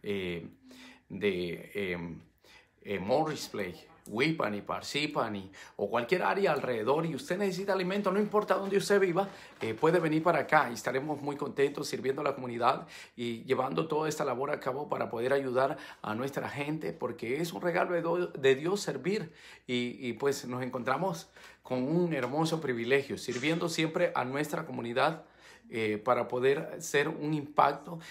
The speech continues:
en cualquiera de los lugares, eh, donde vayamos. Hoy fue un día muy lindo,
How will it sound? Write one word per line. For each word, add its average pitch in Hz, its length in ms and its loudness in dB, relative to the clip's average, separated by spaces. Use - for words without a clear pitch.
en 123 140 -4
cualquiera 131 400 2
de 160 60 -2
los 135 140 0
lugares, 135 600 4
eh, 110 320 -4
donde 120 220 0
vayamos. 131 720 2
Hoy 143 360 2
fue 139 180 6
un 139 180 0
día 147 200 2
muy 139 200 0
lindo, 151 560 0